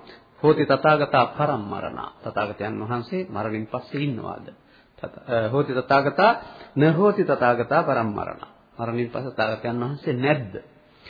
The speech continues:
ඊළඟ ප්‍රශ්නය. හෝතිච න හෝතිච තථාගතා පරම්මරණ. ඉන්නවද නැද්ද? ඊළඟ ප්‍රශ්නේ. අනිත් එක ඇත්තේත් නැද්ද නැත්තේත් නැද්ද? මේ දහය එන්නේ. එතකොට මේ කතා කරන එකේදී ලෝක කියලා කතා කළාට වචනය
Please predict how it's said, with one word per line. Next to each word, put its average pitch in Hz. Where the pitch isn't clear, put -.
ඊළඟ 135
ප්‍රශ්නය. 98
හෝතිච 170
න 147
හෝතිච 190
තථාගතා 95
පරම්මරණ. 95
ඉන්නවද 156
නැද්ද? 95
ඊළඟ 123
ප්‍රශ්නේ. 117
අනිත් 143
එක 160
ඇත්තේත් 180
නැද්ද 185
නැත්තේත් 151
නැද්ද? 92
මේ 107
දහය 120
එන්නේ. 127
එතකොට 185
මේ 180
කතා 143
කරන 180
එකේදී 214
ලෝක 139
කියලා 190
කතා 175
කළාට -
වචනය 107